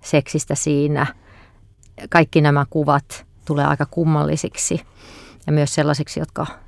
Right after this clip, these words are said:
totta kai vaurioittaa sitä normaalia kehitystä lapsella. Porno nyt yleensäkin, sen vaikutukset ihmissuhteisiin on nähty, että, että se eristää. Jos ajatellaan, että normaali seksuaalisuus, kanssakäyminen on aina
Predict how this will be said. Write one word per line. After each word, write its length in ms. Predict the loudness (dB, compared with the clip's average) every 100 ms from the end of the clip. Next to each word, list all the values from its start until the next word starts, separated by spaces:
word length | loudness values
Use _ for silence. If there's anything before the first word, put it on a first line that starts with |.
| -10
totta 200 | -6 0
kai 160 | 4
vaurioittaa 440 | 6 4 2 -2 -4
sitä 160 | 0
normaalia 520 | 4 4 4 2 -2 -4
kehitystä 640 | -6 -6 -8 -10 -10 -8 -10 -12 -20 -20 -12
lapsella. 440 | -12 -10 -10 -8 -10 -14 -20 -20 -12 -10 0
Porno 240 | 4 6
nyt 140 | 4 4
yleensäkin, 840 | 4 6 6 4 0 -2 -2 0 0 -4 -20 -20 -18
sen 180 | -6 0
vaikutukset 600 | 4 2 2 -4 -4 -2
ihmissuhteisiin 920 | 0 0 -2 -4 -4 -2 -2 0 0 0
on 100 | 0
nähty, 340 | 0 -2 -6
että, 280 | -6 -4 -4 -4 -14 -20 -16 -6
että 140 | -2
se 80 | 0
eristää. 760 | 0 0 0 -2 -2 2 4 4 0 -6
Jos 160 | 0
ajatellaan, 500 | 2 2 0 0 -2
että 200 | -2 -2
normaali 460 | 0 2 2 2 0
seksuaalisuus, 800 | -2 -4 -2 0 0 -2 -6 -4
kanssakäyminen 680 | -4 -2 -2 0 0 0
on 160 | 0 0
aina 300 | 0 0 -2